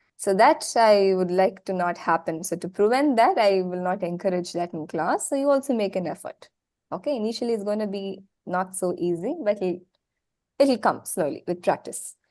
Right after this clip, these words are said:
So the first word is camera. Okay,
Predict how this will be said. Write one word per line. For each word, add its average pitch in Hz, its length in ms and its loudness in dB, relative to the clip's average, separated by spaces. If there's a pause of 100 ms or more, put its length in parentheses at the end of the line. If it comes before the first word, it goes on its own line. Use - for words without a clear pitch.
(300)
So 254 420 6
the 226 80 2
first 294 400 4
word 254 200 0
is 240 160 -2
camera. 214 840 2 (420)
Okay, 185 280 -4